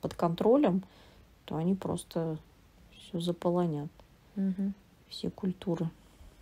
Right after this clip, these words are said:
Speaker 2: Понятно. Ну и такую завершающую рекомендацию, нав-, наверное, для людей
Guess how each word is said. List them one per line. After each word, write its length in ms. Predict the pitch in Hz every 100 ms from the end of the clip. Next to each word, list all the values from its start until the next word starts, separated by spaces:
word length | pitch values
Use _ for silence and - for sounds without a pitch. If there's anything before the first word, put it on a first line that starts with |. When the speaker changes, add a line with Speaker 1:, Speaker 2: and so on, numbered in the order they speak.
| - - - - -
Speaker 2:
Понятно. 440 | 196 170 165 170 170 - - -
Ну 200 | 240 294
и 40 | 269
такую 300 | 254 226 208
завершающую 560 | 220 233 208 185 170
рекомендацию, 680 | 175 202 208 277 330 - 180
нав-, 340 | 170 165 -
наверное, 540 | - 185 175 170 160 156
для 300 | 165 160 160
людей 460 | 170 185 247 302